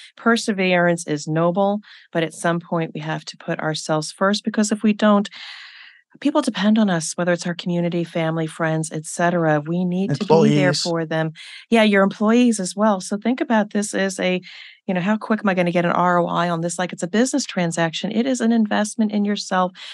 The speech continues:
Speaker 1: Ultimately, it does cascade down to the people and the company, and we all benefit for that. So I want people to connect with you, but I just want to give you the floor. One last moment before we give this to a close. Any last message to my audience? 'Cause I do want them to connect with you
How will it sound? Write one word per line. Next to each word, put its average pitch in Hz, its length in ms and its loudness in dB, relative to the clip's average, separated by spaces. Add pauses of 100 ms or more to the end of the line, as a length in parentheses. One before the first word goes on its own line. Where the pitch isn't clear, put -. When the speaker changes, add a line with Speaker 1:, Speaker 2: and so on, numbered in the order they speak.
(140)
Speaker 1:
Ultimately, 190 640 -2
it 175 140 -4
does 165 240 -4
cascade 151 580 -4
down 143 220 -6
to 156 100 -12
the 156 120 -10
people 208 520 0 (300)
and 240 180 4
the 226 60 6
company, 160 540 0
and 156 100 -2
we 165 220 -2
all 175 320 0
benefit 139 500 -12
for 139 180 -10
that. 131 300 -6 (520)
So 175 300 2
I 190 140 2
want 220 240 2
people 196 320 -4
to 185 80 -4
connect 165 360 -4
with 165 200 -8
you, 165 160 -2
but 165 160 -2
I 175 140 -2
just 202 200 -4
want 175 120 -2
to 170 40 -4
give 170 300 -6
you 196 160 0
the 196 80 -8
floor. 165 640 -2 (260)
One 226 220 2
last 190 340 0
moment 160 300 -4
before 160 260 -6
we 160 140 -2
give 160 180 -4
this 160 200 -8
to 165 100 -8
a - 20 -6
close. 151 520 -4 (360)
Any 180 180 0
last 165 300 -2
message 156 360 -4
to - 80 -10
my 151 120 0
audience? 151 340 -2
'Cause 185 140 -12
I 240 80 -2
do 208 240 -4
want 240 380 -2
them 220 220 2
to 202 260 -4
connect 180 520 -6
with 175 200 -6
you 165 200 -2